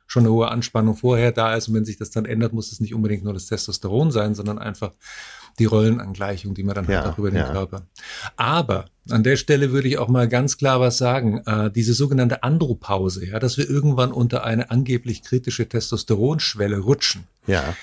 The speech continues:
Speaker 1: ist auch eine Erfindung der, der Pharmaindustrie, ja, die das versucht. Also ich habe das in den U S A, die Anfänge davon mitbekommen, die dann irgendwann gesagt haben, „Na, ab einem gewissen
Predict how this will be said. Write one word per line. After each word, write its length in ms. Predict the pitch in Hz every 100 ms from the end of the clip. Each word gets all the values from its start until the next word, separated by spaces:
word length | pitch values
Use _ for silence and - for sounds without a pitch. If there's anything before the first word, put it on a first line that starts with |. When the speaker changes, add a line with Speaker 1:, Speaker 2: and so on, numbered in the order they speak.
| -
Speaker 1:
ist 120 | 110
auch 140 | 131 120
eine 220 | 127 131
Erfindung 560 | 123 120 139 143 143 139
der, 360 | 131 123 120
der 140 | 117 107
Pharmaindustrie, 1040 | - 123 123 120 101 104 - - 107 87
ja, 180 | 98 107
die 100 | 117
das 140 | 120 120
versucht. 420 | 123 127 127 -
Also 140 | 113
ich 60 | 113
habe 120 | 123
das 120 | 120
in 100 | 127
den 80 | 131
U 60 | 123
S 120 | 113
A, 180 | 120 123
die 120 | 123
Anfänge 380 | 123 123 135 131
davon 300 | 123 123 123
mitbekommen, 560 | 143 - 120 110 110
die 80 | 123
dann 160 | 120 123
irgendwann 300 | 123 117 113
gesagt 300 | 113 117 -
haben, 160 | 120
„Na, 120 | 120 135
ab 120 | 127
einem 100 | -
gewissen 500 | 120 117 123 143 127